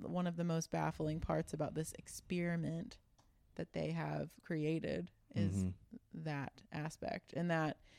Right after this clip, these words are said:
Speaker 1: if it gets to a certain level and a certain point where we could really hurt the planet, that
Speaker 2: Mm-hmm.
Speaker 1: that would then impact, like, be a ripple effect into their dimension.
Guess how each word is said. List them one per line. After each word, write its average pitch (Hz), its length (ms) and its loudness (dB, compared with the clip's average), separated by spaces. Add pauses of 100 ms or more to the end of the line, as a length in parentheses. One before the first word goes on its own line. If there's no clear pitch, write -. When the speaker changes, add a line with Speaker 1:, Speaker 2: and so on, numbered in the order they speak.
(140)
Speaker 1:
if 165 160 0
it 160 80 2
gets 185 260 4
to 190 140 4
a 180 60 4
certain 170 480 4
level 170 520 8
and 165 80 2
a 180 60 0
certain 165 280 6
point 190 440 4
where 165 180 4
we 160 220 0 (120)
could 175 540 8 (160)
really 180 640 4 (200)
hurt 175 440 8 (260)
the - 100 -2
planet, 226 640 4 (400)
that 101 120 4
Speaker 2:
Mm-hmm. 107 100 0
Speaker 1:
that 170 200 6
would 170 180 0
then 160 240 -2
impact, 160 600 -2
like, 156 160 -2 (240)
be 160 160 2
a 151 60 2
ripple 151 340 0
effect 156 640 -2
into 156 300 -2
their 151 520 -2 (180)
dimension. 160 520 0